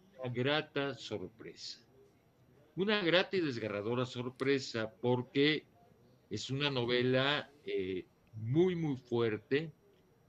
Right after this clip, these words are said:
A partir de la muerte de la madre de la narradora, eh, esta narradora va reconstruyendo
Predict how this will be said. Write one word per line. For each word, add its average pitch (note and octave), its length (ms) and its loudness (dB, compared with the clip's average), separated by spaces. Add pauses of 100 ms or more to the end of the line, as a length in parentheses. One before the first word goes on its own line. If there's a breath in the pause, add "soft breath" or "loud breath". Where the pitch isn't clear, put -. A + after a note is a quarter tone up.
(260)
A B2 140 -2
partir B2 400 4
de F#3 100 4
la C#3+ 140 4
muerte E3 400 2
de C#3+ 140 4
la A#2+ 180 2
madre C3 400 2
de G#2+ 140 2
la B2 200 2
narradora, A2+ 800 -2 (1300)
eh, A#2+ 600 6 (760)
esta C#3+ 240 -4
narradora C#3+ 680 2 (120)
va C3 100 2
reconstruyendo B2+ 1400 -2